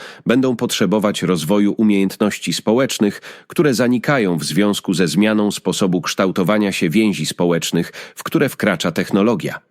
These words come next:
Rynek pracownika przyczynia się do mniejszego przywiązania do aktualnie posiadanej pracy, zwiększa się mobilność pracowników,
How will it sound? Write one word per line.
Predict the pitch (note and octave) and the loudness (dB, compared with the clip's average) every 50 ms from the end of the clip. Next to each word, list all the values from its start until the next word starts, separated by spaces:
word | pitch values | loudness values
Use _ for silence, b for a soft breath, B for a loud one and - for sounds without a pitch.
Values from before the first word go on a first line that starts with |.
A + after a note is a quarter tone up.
| _ _ _ _ _ _ _ _ _ _ _ _ _ - | _ _ _ _ _ _ _ _ _ _ _ _ _ -2
Rynek | A2 A#2 F3+ G#3 G#3 F3+ - | 2 2 2 2 0 -2 -4
pracownika | - - C3+ A#2 - G2 D#2 F2 E2+ D#2 - E2+ D2+ | -4 -4 -4 -2 -2 -2 0 0 -2 -2 -2 -6 -6
przyczynia | - - A#2 G#2 - B2+ B2 A2+ G#2+ | -4 -2 -2 0 0 2 2 0 0
się | - - A2+ | 0 -2 0
do | G2 G#2+ | 2 2
mniejszego | G#2 G#2+ G#2+ A2 G#2+ F#2+ - - C3 G#2 G2 F#2+ | 4 4 4 2 2 0 0 -2 0 0 0 -2
przywiązania | D#2 - - G#2 E2+ F#2+ F2+ F2+ D#2+ A2+ A2 G2 F2 D#2 | -2 -2 -2 0 0 2 0 2 2 2 2 2 0 -2
do | D#2 D#2+ F#2 F2 | 0 0 0 0
aktualnie | F2 - - - G#2 G#2 G#2 F#2+ F2 E2+ D#2+ | -2 -4 -2 0 2 2 2 2 2 0 -2
posiadanej | D#2 - F2 - F#2+ F2+ F#2 F#2 F#2 E2+ D#2 | -2 -4 -4 -2 0 0 2 2 0 0 -2
pracy, | D2+ - D3 D3 B2+ - - E2 D2+ B B B B B B B | -2 -2 -2 -2 -2 -2 -2 -2 -4 B B B B B B B
zwiększa | B F#2 G2+ C#3 F3 E3+ D#3+ - - D3+ | B 0 2 2 2 2 0 -2 -2 -4
się | - - A2+ | 0 2 2
mobilność | G#2 G2+ F#2+ F#2 B2+ B2 G#2 E2+ D2+ - - | 2 2 2 2 2 2 2 0 -2 -4 -6
pracowników, | - F2 F2 - - F2+ D2 D#2 D#2 C2 - - D2+ - | -4 -4 -2 0 -2 -2 0 -2 -4 -4 -4 -6 -6 -6